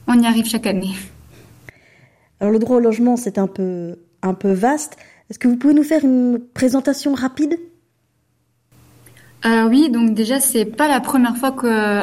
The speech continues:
Speaker 1: Action Vivre Ensemble travaille sur le logement pour sa campagne d'avant.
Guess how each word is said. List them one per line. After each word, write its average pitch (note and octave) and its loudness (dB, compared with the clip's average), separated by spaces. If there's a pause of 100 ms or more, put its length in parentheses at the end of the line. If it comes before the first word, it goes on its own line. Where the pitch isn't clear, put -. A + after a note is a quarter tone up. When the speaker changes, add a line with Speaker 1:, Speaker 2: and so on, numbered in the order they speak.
Speaker 1:
Action G#3+ -2
Vivre A3+ 0
Ensemble A#3+ 0
travaille B3 -2
sur B3 -2
le A3 0
logement A3 0
pour A#3+ -6
sa G#3+ -4
campagne G#3 -2
d'avant. G3+ -2